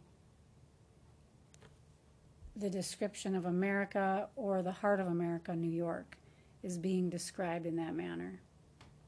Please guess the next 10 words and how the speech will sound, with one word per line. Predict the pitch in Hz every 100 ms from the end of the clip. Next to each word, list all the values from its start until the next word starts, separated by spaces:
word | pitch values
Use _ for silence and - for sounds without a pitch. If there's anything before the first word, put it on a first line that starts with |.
| - - - - - - - - - - - - - - -
Verse | 226 214 - -
fifty-nine, | - - 214 - 190 180 175 185 214 - - - - - - - - -
The | 196
word | 262 320
which | 339 -
Jeremiah | 277 254 240 233
the | 220
prophet | 220 214 202 240 -
commanded | 214 214 240 262 240
Sarai, | - - 233 226 214 185 170 170 190 202